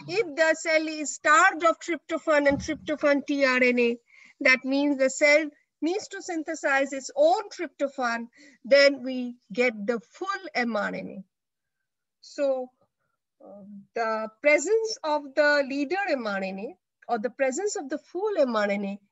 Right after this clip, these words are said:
indicates that whether the T R P operon is totally, completely being synthesized. Uh, uh, specifically, if you look at the presence of the leader mRNA, this symbolizes that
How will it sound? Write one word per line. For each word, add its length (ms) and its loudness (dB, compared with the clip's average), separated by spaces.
indicates 580 -4
that 200 -2
whether 320 0
the 220 -2
T 160 -8
R 240 2
P 120 -8
operon 580 -4
is 200 -14
totally, 560 -4
completely 500 -4
being 220 -6
synthesized. 760 -6
Uh, 100 -4
uh, 200 2
specifically, 880 -4
if 100 -10
you 80 -6
look 160 -8
at 60 -12
the 180 -2
presence 340 2
of 120 -14
the 80 -6
leader 240 -4
mRNA, 480 -2
this 460 -6
symbolizes 840 0
that 220 0